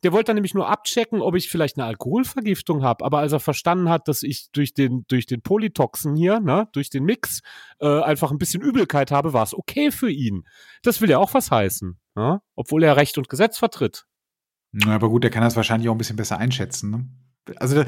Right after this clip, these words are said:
Speaker 2: du willst, sagen wir, sagen wir's mal so, Tim, du warst wahrscheinlich nicht der Erste an dem Tag.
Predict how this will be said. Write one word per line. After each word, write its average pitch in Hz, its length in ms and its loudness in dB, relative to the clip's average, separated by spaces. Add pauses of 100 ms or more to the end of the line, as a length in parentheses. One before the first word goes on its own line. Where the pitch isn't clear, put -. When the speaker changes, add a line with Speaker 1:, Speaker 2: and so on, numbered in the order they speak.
(120)
Speaker 2:
du 156 120 2
willst, 185 140 2
sagen 190 120 2
wir, 254 100 0
sagen 170 220 0
wir's 233 140 -4
mal 190 100 2
so, 147 200 -2
Tim, 117 240 -4 (200)
du 117 100 -4
warst 139 200 0
wahrscheinlich 131 380 0
nicht 131 200 0
der 151 140 -2
Erste 110 300 -2
an 92 100 -4
dem 101 160 -6
Tag. - 340 0